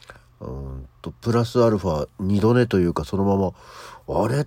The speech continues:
体が動かないよと思って、あの、やってたんですけど、なんとか今、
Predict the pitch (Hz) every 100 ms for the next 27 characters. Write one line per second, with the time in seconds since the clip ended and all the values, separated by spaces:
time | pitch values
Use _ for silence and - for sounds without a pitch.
0 | - - 131 170 170 147 139 135 165 202
1 | 190 120 78 73 67 - 69 67 65 -
2 | 58 - - - - - - - 67 65
3 | 60 62 60 60 - - - 69 - -
4 | - 64 57 55 - - - 58 - _
5 | 80 95 90 - - 69 58 -